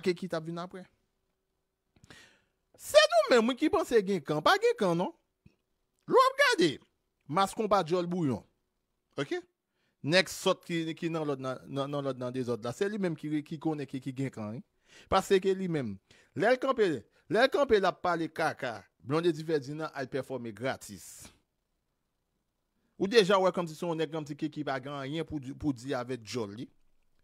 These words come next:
Se yon nèg kòmsi ke li ne konsa. Oke, li ne,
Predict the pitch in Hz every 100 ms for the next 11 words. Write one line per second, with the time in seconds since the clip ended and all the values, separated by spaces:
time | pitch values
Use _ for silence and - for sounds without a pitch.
0 | _ _ _ - - 170 156 - _ _
1 | 180 165 135 156 165 123 165 147 127 143
2 | 117 156 202 311 _ _ 139 170 160 165
3 | 156 185 156 - 175 214 - _ _ _
4 | _ _ _ _ _ _ _ _ _ _
5 | _ _ _ _ _ _ _ _ _ _
6 | _ _ _ _ _ _ _ _ _ 131
7 | 147 196 - _ _ _ _ _ _ _
8 | _ - 165 202 185